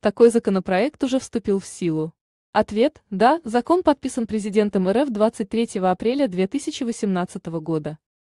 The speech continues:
Согласно этому закону, вычет по затратам на отдых модно будет получать в две тысячи двадцатом году.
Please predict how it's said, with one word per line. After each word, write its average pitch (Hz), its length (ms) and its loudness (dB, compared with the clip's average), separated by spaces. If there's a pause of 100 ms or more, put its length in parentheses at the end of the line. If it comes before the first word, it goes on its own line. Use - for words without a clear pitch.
Согласно 233 540 4
этому 262 280 2
закону, 247 400 2
вычет 214 320 -2
по 196 80 -2
затратам 196 480 0
на 175 140 2
отдых 247 420 -4
модно 330 380 2
будет 277 260 -2
получать 226 460 -2
в 175 60 -8
две 185 180 2
тысячи - 400 -2
двадцатом 180 540 -4
году. 160 340 -6